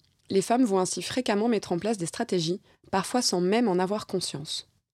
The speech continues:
Le soir et la nuit marquent des temporalités particulières où l'espace public devient encore moins accueillant, et les stratégies mises en place sont dès lors plus présentes.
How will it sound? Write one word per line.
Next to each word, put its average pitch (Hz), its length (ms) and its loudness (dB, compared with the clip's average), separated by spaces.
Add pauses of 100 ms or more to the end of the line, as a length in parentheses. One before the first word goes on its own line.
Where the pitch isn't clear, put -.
(420)
Le 180 80 0
soir 285 240 4
et 240 40 6
la 185 120 4
nuit 190 320 2
marquent 226 260 -2
des 185 140 4
temporalités 185 560 -2
particulières 180 800 -6
où - 80 -4
l'espace 202 320 -2
public 214 280 -4
devient 180 220 2
encore 190 300 0
moins 202 300 2
accueillant, 180 360 -4 (500)
et - 40 -6
les 170 80 0
stratégies 202 480 2
mises 220 240 0
en 170 80 0
place 165 280 -2
sont - 180 0
dès 175 120 2
lors 202 180 0
plus - 200 -12
présentes. - 500 -8